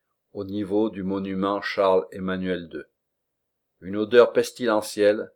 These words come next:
précipita l'extraction du caillou de la chaussure.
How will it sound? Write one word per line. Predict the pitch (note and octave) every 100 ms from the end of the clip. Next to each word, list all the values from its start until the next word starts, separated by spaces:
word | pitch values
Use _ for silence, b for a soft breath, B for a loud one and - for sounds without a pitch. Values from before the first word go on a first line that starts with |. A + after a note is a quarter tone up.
| _
précipita | G2+ G2+ - F#2+ G2+ - G2+ G2+
l'extraction | E2+ F#2 - - G2 - G#2 G2+
du | F#2+
caillou | F#2 F#2+ F#2+ G2+
de | F#2
la | F2+
chaussure. | G2+ F#2 - D#2